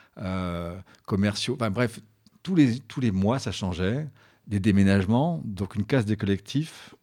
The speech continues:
de, de solidarité entre les gens, casse de collectifs syndicaux aussi, très important,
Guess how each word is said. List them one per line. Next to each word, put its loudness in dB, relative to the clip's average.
de, -8
de -10
solidarité -4
entre -8
les -4
gens, -6
casse 2
de -4
collectifs -6
syndicaux -6
aussi, -8
très -8
important, -8